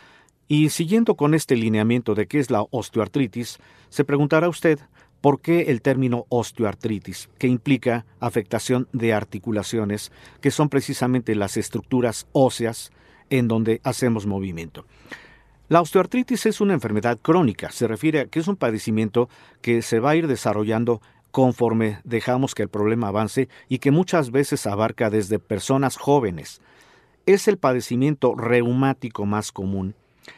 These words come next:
que afecta articulaciones del cuerpo, es decir, puede afectar dedos, muñecas,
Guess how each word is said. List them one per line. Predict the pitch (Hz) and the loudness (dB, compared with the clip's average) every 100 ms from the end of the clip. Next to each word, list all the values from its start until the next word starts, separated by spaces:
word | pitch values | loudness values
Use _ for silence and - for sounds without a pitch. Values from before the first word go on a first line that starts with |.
| _ | _
que | 139 | 0
afecta | - 170 160 156 | 2 2 2 2
articulaciones | 127 - 107 113 104 - 120 110 | 2 -4 -8 -4 -4 -2 -2 -2
del | 107 101 | -2 -4
cuerpo, | - 117 117 - - | 0 2 2 -2 -12
es | - 135 | -2 0
decir, | 127 - 123 - | 0 -2 -4 -2
puede | 117 120 | -2 0
afectar | 104 101 117 113 - - - - | -2 -2 0 0 -4 -20 -20 0
dedos, | 120 123 123 110 | 2 4 2 0
muñecas, | 104 107 110 - 113 - | -2 0 -2 0 -2 -4